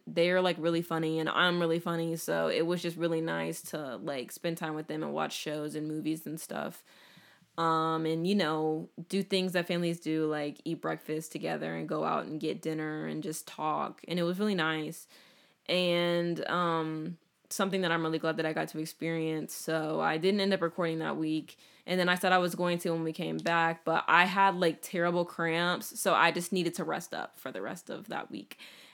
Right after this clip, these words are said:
And then the next week, um, which was last week, um, we went to the funeral. And again, like, it was, like, I, it was, like, it was really sad, obviously.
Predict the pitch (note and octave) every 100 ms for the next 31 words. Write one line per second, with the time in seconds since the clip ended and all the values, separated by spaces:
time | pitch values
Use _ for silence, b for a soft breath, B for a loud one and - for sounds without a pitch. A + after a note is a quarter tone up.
0 | - G3 F#3+ F#3 F3+ F3+ F3 E3+ E3+ E3
1 | - E3+ E3 - - D#3 D#3 D#3 D#3 E3
2 | F3 E3+ D#3+ - D3+ D3+ D#3+ - D3 D3
3 | - - - - - _ _ D#3+ - -
4 | - - F3 _ _ _ _ - E3 D#3+
5 | D#3 E3 D#3+ D#3 D#3+ E3+ E3+ E3+ E3+ E3+
6 | E3+ E3 - D#3+ D#3 D#3+ D#3 D#3 D#3+ D#3
7 | D#3 D#3 D#3+ D#3+ D#3 E3 B B B B
8 | _ - E3 E3+ E3+ E3 D#3+ D#3+ - -
9 | F#3 F#3+ G3+ F#3+ G3 - F#3+ G3 F3+ F#3+
10 | F#3+ F3+ F#3+ E3+ D#3+ E3+ F#3 G3 - _
11 | F3 F#3+ F#3+ G3 G3 G3 G#3 G#3 G#3